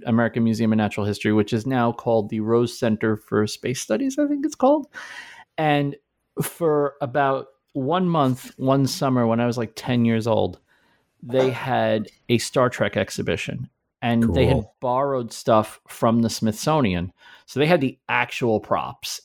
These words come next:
Speaker 1: and you could actually see them. And for some of them, they let you touch them. And what really blew my mind was learning that the, the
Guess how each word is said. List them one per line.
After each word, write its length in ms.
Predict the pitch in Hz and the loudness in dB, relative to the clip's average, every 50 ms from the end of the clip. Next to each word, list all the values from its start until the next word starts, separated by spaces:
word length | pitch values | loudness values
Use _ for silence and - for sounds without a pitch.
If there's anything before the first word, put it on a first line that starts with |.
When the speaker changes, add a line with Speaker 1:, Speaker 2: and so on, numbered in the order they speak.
| _ | _
Speaker 1:
and 300 | 110 110 107 107 107 110 | -2 -2 0 2 2 2
you 80 | 113 117 | 2 0
could 180 | - - 110 101 | -2 0 0 0
actually 380 | 98 101 - - - 113 98 | 0 0 0 -4 -4 -4 -4
see 340 | - - - - 135 135 127 | -2 -4 -6 -2 -2 -2 0
them. 300 | 120 131 127 123 123 117 | 2 2 2 2 0 -2
And 260 | - 113 104 104 104 - - - - - - _ | -2 -2 0 0 0 -2 -4 -12 -20 -20 -20 _
for 120 | - 151 139 | -4 -2 -2
some 380 | - - - - 131 127 135 | -2 -2 0 0 2 2 2
of 80 | 143 127 | 2 2
them, 160 | 120 117 113 | 2 0 0
they 120 | 113 110 107 | 0 0 0
let 160 | 107 110 98 | 0 0 0
you 120 | 104 107 - | -2 -4 -2
touch 320 | - 135 123 - - - | 0 0 0 0 -2 -2
them. 180 | - 90 90 87 - - - _ _ _ _ _ _ _ _ _ _ _ | 0 0 0 -2 -4 -12 -20 _ _ _ _ _ _ _ _ _ _ _
And 320 | 139 135 127 123 123 127 123 - | -2 0 0 2 0 0 -2 -2
what 240 | 147 135 131 - 139 | 0 0 0 0 0
really 340 | 127 127 139 147 156 156 156 | -2 0 0 2 2 0 -2
blew 340 | 131 117 127 131 143 147 | -2 -2 0 0 2 2
my 180 | 139 139 131 123 | 2 0 0 2
mind 400 | 117 117 117 117 113 117 117 113 | 2 2 2 2 2 0 0 0
was 180 | 110 113 107 117 | -2 -2 -2 0
learning 500 | 123 120 123 123 120 123 120 117 113 113 | 0 2 2 2 2 2 2 2 2 2
that 340 | 110 107 104 - - - _ _ _ _ _ _ _ | 2 2 2 0 -4 -12 _ _ _ _ _ _ _
the, 380 | 123 120 120 120 120 120 120 117 113 117 117 - _ _ _ _ _ _ _ _ - | -8 -4 0 0 2 2 2 2 0 -2 -6 -10 _ _ _ _ _ _ _ _ -4
the 280 | 131 123 127 123 113 | -2 0 0 0 -2